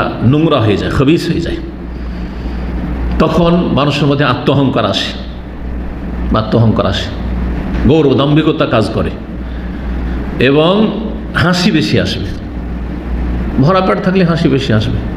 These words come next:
আর খিদায় থাকলে হুম, হাসি, ওই হাসি আসবে না। কোন হাসি আসবে? যেটা সুন্নতি হাসি, নবী সাল্লাল্লাহু আলাইহি ওয়াসাল্লাম মুচকি হাসি হাসতেন, অট্ট হাসি আসবে না। এইভাবে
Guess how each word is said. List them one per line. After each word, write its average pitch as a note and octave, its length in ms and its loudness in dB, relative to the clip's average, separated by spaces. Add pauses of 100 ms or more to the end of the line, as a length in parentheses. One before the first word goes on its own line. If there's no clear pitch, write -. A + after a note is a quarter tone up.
(260)
আর A#2+ 140 2
খিদায় D3 380 2
থাকলে D3+ 240 2 (1600)
হুম, C#3+ 120 6 (160)
হাসি, A2+ 280 2
ওই D#3+ 200 6
হাসি D3 280 2
আসবে G#2 320 0
না। F2 140 -2 (600)
কোন E3+ 120 4
হাসি D#3 300 2
আসবে? C3+ 280 0
যেটা - 140 4
সুন্নতি F3+ 440 2
হাসি, G2 240 0
নবী G3 200 4
সাল্লাল্লাহু F3 120 0
আলাইহি A2 120 4
ওয়াসাল্লাম C#3 280 0
মুচকি G3 260 2
হাসি C#3 240 0
হাসতেন, C3+ 320 -2 (600)
অট্ট E3 280 2
হাসি C#3+ 260 2
আসবে E2+ 220 0
না। - 120 -4 (2000)
এইভাবে D#3 440 2